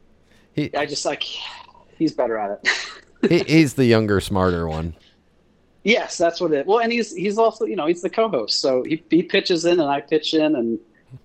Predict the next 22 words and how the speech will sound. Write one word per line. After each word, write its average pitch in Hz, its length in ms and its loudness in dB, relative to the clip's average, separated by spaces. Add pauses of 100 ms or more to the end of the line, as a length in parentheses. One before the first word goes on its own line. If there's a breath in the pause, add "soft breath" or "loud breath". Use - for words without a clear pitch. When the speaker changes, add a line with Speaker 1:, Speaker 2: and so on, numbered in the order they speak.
(200)
Speaker 2:
he, 202 120 -2
he's 247 240 2
also, 240 340 -2
a, - 80 -16
you 165 160 -2
know, 117 240 -4
Sean's 190 300 -2
a 147 60 -2
techie. 113 520 -4 (200)
He 135 140 -4
li-, 139 120 0
he 139 100 0
likes 139 240 2
all 120 100 -2
that 104 140 -6
nerdy 107 280 -6
stuff. - 320 -6
I 139 100 2
just, - 320 -4
I 127 80 -6
don't 131 140 0
know. 107 260 -2